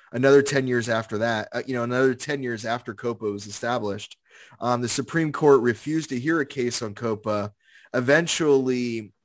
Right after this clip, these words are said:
fully codifying a belief in American legal culture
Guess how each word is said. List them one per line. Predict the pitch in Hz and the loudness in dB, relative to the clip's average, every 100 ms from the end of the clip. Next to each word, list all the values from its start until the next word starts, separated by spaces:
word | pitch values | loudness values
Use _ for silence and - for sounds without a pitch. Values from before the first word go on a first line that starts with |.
| _ | _
fully | _ - 180 180 156 | _ 0 4 6 4
codifying | 143 147 135 127 127 120 117 113 | 2 2 2 0 -2 -4 -4 -8
a | |
belief | 104 117 131 127 | -4 -2 -2 -2
in | 113 | -6
American | 107 113 117 120 113 107 104 | -4 -4 -4 -4 -6 -8 -10
legal | 117 135 175 160 | -2 0 0 0
culture | 120 117 104 - 98 90 95 | -2 -4 -8 -8 -10 -10 -12